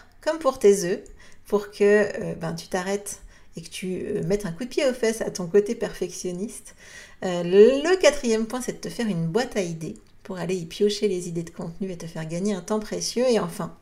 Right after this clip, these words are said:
si t'y arrives pas, si malgré tout ça pêche, pense à déléguer. Ça ne,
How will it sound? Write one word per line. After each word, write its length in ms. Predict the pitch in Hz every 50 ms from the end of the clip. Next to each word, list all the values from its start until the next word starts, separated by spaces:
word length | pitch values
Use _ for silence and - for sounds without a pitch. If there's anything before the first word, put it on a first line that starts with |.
| - - - -
si 220 | - - - 202 202
t'y 160 | - - 202
arrives 280 | 208 208 202 202 -
pas, 320 | - - 180 190 202 - - - - -
si 240 | - - - 202
malgré 340 | 185 208 214 226 220 214 214
tout 100 | - 226
ça 140 | 208 - 202
pêche, 420 | 202 - 190 185 208 202 - - - - - - - - - - - - _ - - -
pense 380 | - 254 269 277 262 - - - - -
à 80 | 226
déléguer. 480 | 202 214 208 208 202 - 196 196 - - - -
Ça 180 | - - - 185
ne, 60 | 185